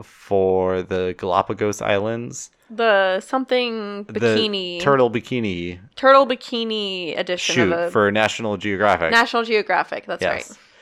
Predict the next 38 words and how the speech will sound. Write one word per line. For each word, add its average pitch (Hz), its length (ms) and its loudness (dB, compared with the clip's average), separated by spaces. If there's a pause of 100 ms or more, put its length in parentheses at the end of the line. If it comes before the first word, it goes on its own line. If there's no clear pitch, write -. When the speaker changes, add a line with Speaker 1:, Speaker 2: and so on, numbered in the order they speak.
(160)
Speaker 1:
And 98 160 -2
they 101 100 4
were 98 100 2
talking 104 480 2
about 90 260 2
Diane 92 320 -2
taking 95 340 -12
antidepressants 90 840 -2
and 90 120 -12
about 87 220 -4
how 87 100 -4
she's 82 240 -12
depressed - 580 -2
and 87 340 -10 (540)
Speaker 2:
She - 180 -4
Speaker 1:
how 87 80 4
Speaker 2:
doesn't 180 260 0
want 214 200 2
to. 175 340 0 (160)
Speaker 1:
she - 160 -2
doesn't 110 200 4
want 104 140 6
to 92 140 4
admit 101 320 4
it, 101 180 6
and 95 220 2
she - 100 -14
doesn't 90 320 -2
know 90 300 2
if 92 300 -4
antidepressants 92 680 -2
will 95 100 -12
really 87 280 -6
be 87 160 -8
a 85 60 -6
fix - 340 -4
for 95 240 -10
it, - 180 -14